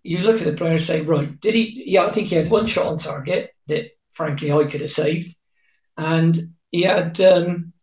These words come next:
uh, and, and that was it. No assists. So, what did he actually do? Um, and he, he didn't, there wasn't an opportunity for him getting brought down for penalties, a bit like Scott. Scott made some runs and got into the box.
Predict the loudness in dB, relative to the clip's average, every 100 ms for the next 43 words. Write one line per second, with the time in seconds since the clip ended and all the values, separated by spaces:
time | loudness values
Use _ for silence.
0 | _ _ _ _ _ _ _ _ -4 0
1 | 0 0 -2 0 0 2 4 4 4 -2
2 | -14 _ _ _ _ _ 0 2 2 2
3 | 2 0 -6 -12 -16 _ _ _ _ _
4 | _ _ -6 2 2 2 -4 -10 -10 0
5 | 2 2 0 2 4 2 -4 -4 -4 2
6 | 4 4 0 -6 _ _ _ _ _ _
7 | _ _ -4 0 2 2 2 0 -2 -10
8 | _ -4 0 2 2 0 2 2 4 2
9 | -2 -6 -4 -2 0 2 2 2 0 -2
10 | -2 -2 -4 0 2 2 -2 -4 0 0
11 | 0 -4 -6 -8 -8 -6 -6 -8 -8 -6
12 | -2 -2 -4 -2 0 0 -2 2 4 4
13 | 2 0 -2 -2 0 0 -2 -4 -4 -4
14 | -4 -6 -8 -6 -2 -2 -4 -14